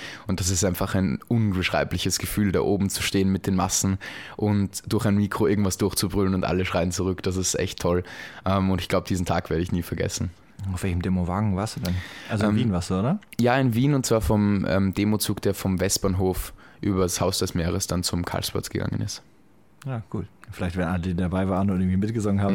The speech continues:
Speaker 2: wissen sie jetzt, wer auf dem Podium stand oder auf dem Wagen. Ähm, ja, zum Thema, ähm, Klimanotstand habe ich noch eine Frage, weil mir ist aufgefallen bei meiner Recherche für die Folge, dass der Climate Emergency, der ausgerufen worden ist von der,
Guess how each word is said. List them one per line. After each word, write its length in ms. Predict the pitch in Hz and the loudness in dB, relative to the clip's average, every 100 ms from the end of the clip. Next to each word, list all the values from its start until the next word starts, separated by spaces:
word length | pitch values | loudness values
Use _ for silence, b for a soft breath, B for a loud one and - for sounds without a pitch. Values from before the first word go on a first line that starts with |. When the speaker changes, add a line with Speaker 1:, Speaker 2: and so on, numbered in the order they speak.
| 104 | 2
Speaker 2:
wissen 240 | 131 117 | 2 2
sie 60 | 104 | 2
jetzt, 180 | 85 107 | 2 2
wer 160 | 110 | 2
auf 140 | 104 92 | 2 0
dem 80 | 101 | -2
Podium 380 | 113 104 95 | 0 0 0
stand 240 | - 98 196 220 - | -2 -2 -2 -4 -4
oder 160 | - | -4
auf 140 | 90 107 | -2 -2
dem 120 | 85 | 0
Wagen. 240 | 92 101 - - - - - - - - B - | 0 -2 -6 -16 -20 -20 -20 -20 -20 -14 B 0
Ähm, 480 | 113 110 107 95 | 2 4 4 2
ja, 260 | 95 98 120 | 2 2 0
zum 480 | - 110 101 98 90 | 0 2 2 2 0
Thema, 600 | - 101 95 92 87 85 - - | 0 0 2 2 2 0 -4 -6
ähm, 320 | 85 87 90 92 90 - - - | -4 -2 -4 -6 -10 -18 -20 -12
Klimanotstand 1000 | - - 117 120 110 101 - 110 127 - - _ - | -6 0 2 2 0 -2 -2 -2 -2 -4 -12 _ -12
habe 160 | - 90 | -4 -2
ich 100 | 107 | 0
noch 100 | 92 | 0
eine 100 | 92 | 0
Frage, 320 | 90 95 90 | 0 0 0
weil 260 | 87 87 - | 0 -2 -2
mir 200 | 95 98 | 0 0
ist 120 | 101 | -2
aufgefallen 540 | 110 110 113 123 113 113 | -4 -6 -6 -2 0 2
bei 120 | 98 | 2
meiner 300 | 95 92 87 | 2 2 0
Recherche 380 | 85 104 104 113 | 0 -2 -2 -4
für 120 | 90 | -4
die 80 | 90 | -4
Folge, 360 | 98 107 117 - B B B B B B | 0 0 -2 -6 B B B B B B
dass 640 | - 95 92 90 - - - - - - - - - - - - - | 0 2 2 2 0 -4 -8 -14 -20 -20 -20 -20 -20 -18 -18 -10 0
der 220 | 95 87 | 2 2
Climate 380 | - 120 127 101 | 0 0 2 2
Emergency, 480 | 101 107 - 90 92 | 2 2 -2 -2 0
der 140 | 90 | 0
ausgerufen 400 | 98 - 110 95 | 0 0 0 2
worden 200 | 90 90 | 2 2
ist 140 | 90 | 0
von 160 | - 90 | 0 0
der, 460 | 90 92 - - | 0 0 -4 -8